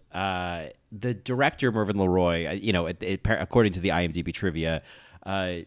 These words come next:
did not necessarily have Nancy Kelly adjust her performance from stage to screen. And so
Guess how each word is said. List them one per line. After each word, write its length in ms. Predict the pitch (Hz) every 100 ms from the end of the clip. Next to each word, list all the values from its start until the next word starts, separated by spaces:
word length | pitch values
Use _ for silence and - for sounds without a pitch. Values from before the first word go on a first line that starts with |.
| 104 95 _ _ _ _ _ _ - _ _ - -
did 200 | - 117
not 300 | 127 131 139
necessarily 720 | 123 113 - 110 104 98 90 78 _ _ _ - - _ _ _ _ -
have 420 | - 107 104 90
Nancy 320 | 101 98 104
Kelly 300 | - 92 90
adjust 400 | 82 - 90 -
her 80 | 92
performance 640 | - 85 90 85 80 76
from 240 | - 87 82
stage 360 | - 82 78 -
to 100 | -
screen. 440 | - 78 67 65
And 140 | - 95
so 400 | - 104 90